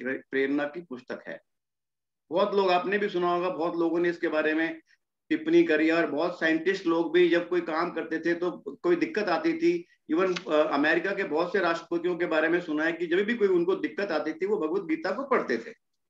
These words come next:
महात्मा गांधी जी ने लिखा, "जो लोग गीता का ध्यान करते हैं, वे हर दिन ताजा में आनंद और नए अर्थ प्राप्त करेंगे।" आइंस्टीन, जिन्होंने, अ, theory of relativity, अ, इजाद करी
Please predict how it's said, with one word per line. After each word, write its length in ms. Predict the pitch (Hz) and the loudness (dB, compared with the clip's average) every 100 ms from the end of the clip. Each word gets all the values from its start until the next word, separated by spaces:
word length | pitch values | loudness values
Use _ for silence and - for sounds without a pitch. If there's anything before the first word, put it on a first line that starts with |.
| _ _ _ _ _ _ _ _ _ _ _ _ _ _ _ _ _ _ _ _ _ _ _ | _ _ _ _ _ _ _ _ _ _ _ _ _ _ _ _ _ _ _ _ _ _ _
महात्मा 320 | 120 135 175 196 | -4 -2 -2 0
गांधी 240 | 175 175 | 2 2
जी 60 | 190 | 2
ने 120 | 190 | 2
लिखा, 200 | 180 185 | 0 0
"जो 220 | 160 196 | 2 2
लोग 280 | 202 208 165 | 4 4 2
गीता 240 | 165 208 | 0 0
का 100 | 208 | -2
ध्यान 360 | 160 151 180 - | -4 -4 -4 0
करते 300 | 175 170 180 | -2 0 -2
हैं, 160 | 190 | 0
वे 140 | 190 190 | 0 -2
हर 380 | - 175 202 - | -2 -2 -2 2
दिन 180 | 196 | 0
ताजा 460 | 170 - 160 185 214 | 0 0 2 4 2
में 120 | 190 | 2
आनंद 400 | 185 151 175 196 | 0 0 0 0
और 240 | 196 170 160 | -4 -4 0
नए 280 | 170 190 | 2 2
अर्थ 260 | 196 165 143 | 2 -2 -2
प्राप्त 420 | - 151 147 - | -4 -2 -2 -2
करेंगे।" 400 | 120 104 95 92 - _ _ _ _ _ _ _ _ _ _ _ - | -6 -4 -6 -10 -14 _ _ _ _ _ _ _ _ _ _ _ -2
आइंस्टीन, 680 | 147 208 202 196 196 190 170 | 2 2 0 -2 0 2 4
जिन्होंने, 500 | 170 180 190 196 190 | 4 6 4 4 2
अ, 640 | - 151 147 147 147 143 - _ _ 165 | -2 -2 0 0 0 -4 -14 _ _ 2
theory 220 | 170 180 | 6 6
of 100 | 185 | 6
relativity, 640 | 165 165 165 190 180 190 185 - 403 - _ 494 | 4 2 4 2 2 0 -2 -6 -18 -20 _ -10
अ, 160 | 247 - _ _ - | -10 -12 _ _ -6
इजाद 400 | 131 139 165 180 | 0 2 2 2
करी 160 | 180 | 4